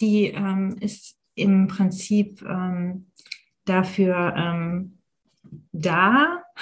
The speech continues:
diese leicht aufkommende Betreuungslücke, die wir tatsächlich haben bei Hebammen,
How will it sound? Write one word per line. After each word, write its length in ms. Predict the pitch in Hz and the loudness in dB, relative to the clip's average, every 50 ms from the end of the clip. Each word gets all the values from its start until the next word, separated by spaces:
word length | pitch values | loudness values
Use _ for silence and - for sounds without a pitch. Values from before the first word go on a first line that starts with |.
| - - - - - | -18 -18 -18 -20 -8
diese 600 | - - 208 196 185 185 180 180 180 214 - - _ _ _ _ - - _ _ _ _ _ _ _ _ _ _ _ _ | 0 2 2 2 4 2 0 0 -2 -6 -10 -16 _ _ _ _ -20 -20 _ _ _ _ _ _ _ _ _ _ _ _
leicht 600 | - 196 190 175 180 208 240 - - - - - _ _ _ _ _ _ _ _ _ _ _ _ _ _ _ - - | -4 -2 0 2 4 4 4 2 0 -6 -16 -20 _ _ _ _ _ _ _ _ _ _ _ _ _ _ _ -6 0
aufkommende 540 | - 196 208 202 - - - 220 220 214 196 | 2 2 2 0 0 0 4 6 6 6 6
Betreuungslücke, 840 | 180 180 180 - - 190 202 240 285 - - - 240 226 226 - 233 | 4 2 -2 0 0 2 4 4 4 2 0 -2 -4 -4 -2 -2 -2
die 180 | 214 233 208 | -2 0 0
wir 120 | 220 220 220 | 0 -2 -2
tatsächlich 640 | - 214 208 202 202 208 202 202 208 208 202 202 196 | -2 -4 -4 -4 -2 -2 -2 -2 0 -2 -2 0 0
haben 460 | 202 175 - 196 208 214 220 208 - | 0 2 4 4 4 4 4 2 0
bei 160 | - 180 185 | -4 -4 -2
Hebammen, 720 | 185 180 196 202 202 - - 165 180 190 190 196 196 196 | 0 0 0 0 0 -2 -4 -2 0 2 2 2 2 0